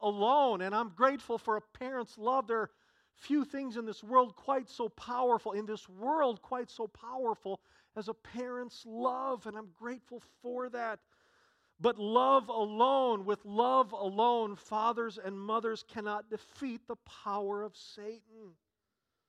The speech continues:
With all of their experience and training,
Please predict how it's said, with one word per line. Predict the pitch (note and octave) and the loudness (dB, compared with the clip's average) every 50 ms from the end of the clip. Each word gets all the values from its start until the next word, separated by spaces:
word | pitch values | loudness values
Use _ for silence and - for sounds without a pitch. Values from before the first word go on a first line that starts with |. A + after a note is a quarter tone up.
| _ _ _ _ _ _ _ _ _ _ _ _ _ _ _ _ _ _ _ _ _ _ _ _ _ _ _ _ _ _ _ _ - | _ _ _ _ _ _ _ _ _ _ _ _ _ _ _ _ _ _ _ _ _ _ _ _ _ _ _ _ _ _ _ _ -8
With | F#3+ G#3+ B3 A#3+ | -2 -2 0 2
all | B3+ B3+ C4+ D4 D#4 D#4 | 4 8 8 8 8 8
of | C#4+ G#3 | 2 2
their | G#3+ C4 C4 B3 B3 | 4 6 6 6 6
experience | A#3 A#3 - - - - - _ - C4+ C#4 C#4 C4+ C4 B3+ B3+ A#3 - - | 4 0 -6 -14 -16 -16 -16 _ -2 0 0 0 0 -2 -4 -6 -8 -8 -8
and | B3 A#3 G3+ | -8 -8 -8
training, | - - - - - G#3+ A#3 B3 B3+ C4+ B3+ A#3+ A3+ G#3 G3+ | -12 -12 -12 -6 -2 0 2 2 2 0 -2 -2 -4 -4 -4